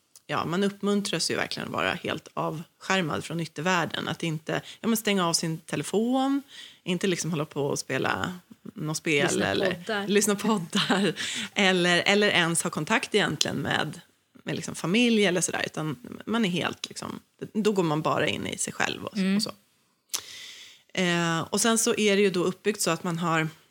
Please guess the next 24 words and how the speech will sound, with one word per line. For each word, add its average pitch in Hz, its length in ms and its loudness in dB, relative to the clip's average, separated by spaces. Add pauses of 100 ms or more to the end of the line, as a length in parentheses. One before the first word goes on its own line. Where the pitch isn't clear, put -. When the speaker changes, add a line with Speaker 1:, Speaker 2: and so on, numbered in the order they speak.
(760)
Speaker 1:
eh, 170 280 0
måltider, 214 800 2 (200)
gemensamma 208 440 2
måltider. 196 580 0 (760)
Eh, 156 600 0
så - 140 0
det - 20 0
är - 20 0
liksom 180 200 0
frukost - 400 -2
klockan - 260 -2
åtta 247 640 2
och 208 100 2
så - 100 0
är 156 120 4
det 180 280 0
middag 262 720 4 (200)
klockan 180 260 -2
halv 165 260 2
ett. 311 200 4 (120)
Så - 160 0
det 190 80 4
är 185 80 4
liksom 139 400 -2